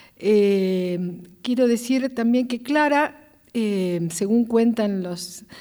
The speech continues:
la historia, fue la primera intérprete, mujer u hombre, que estableció que sus programas de concierto,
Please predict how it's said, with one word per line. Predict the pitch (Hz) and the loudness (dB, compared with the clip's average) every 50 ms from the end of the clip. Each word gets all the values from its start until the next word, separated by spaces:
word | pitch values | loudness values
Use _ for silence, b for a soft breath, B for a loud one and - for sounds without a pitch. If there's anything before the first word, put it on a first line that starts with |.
| B B B B B B B | B B B B B B B
la | - 190 185 | -6 -6 -6
historia, | 180 - - 285 269 233 202 208 208 214 233 254 254 - - - - - | -6 -4 0 2 2 4 4 4 2 2 2 0 -4 -10 -18 -20 -20 -20
fue | - - 285 277 277 294 294 285 - - - _ _ _ | -8 -2 0 2 2 2 0 -4 -8 -18 -20 _ _ _
la | - 220 - | -4 -2 0
primera | - 233 277 359 359 | 2 4 4 6 4
intérprete, | 320 262 - - 247 226 208 190 214 202 190 - 190 196 196 - | 4 2 4 2 2 2 2 0 -2 -4 -2 -2 -4 -4 -4 -6
mujer | 208 190 185 - - 269 269 262 | -6 -6 -4 0 2 2 4 4
u | 240 214 208 | 4 4 4
hombre, | 196 196 190 185 185 185 202 233 294 311 B B B B B B B B B B B - _ | 4 2 2 0 0 0 0 0 0 -2 B B B B B B B B B B B -12 _
que | - 233 233 226 226 214 208 208 208 208 - - | 0 2 4 6 6 6 6 4 2 0 -2 -2
estableció | 240 - - 254 240 240 247 254 247 247 294 294 311 339 349 - | -4 -2 0 0 0 2 0 0 0 0 0 2 2 2 0 0
que | - 226 247 247 | -2 -4 -4 -4
sus | - - 254 247 | -4 -6 -8 -8
programas | 254 - 247 254 240 247 277 320 359 359 330 285 | -6 -2 0 0 2 2 2 2 2 0 0 -2
de | 269 | -2
concierto, | 226 233 233 240 240 247 285 285 285 294 285 - 302 311 | 0 0 0 0 0 0 0 0 0 0 -2 -2 -2 -4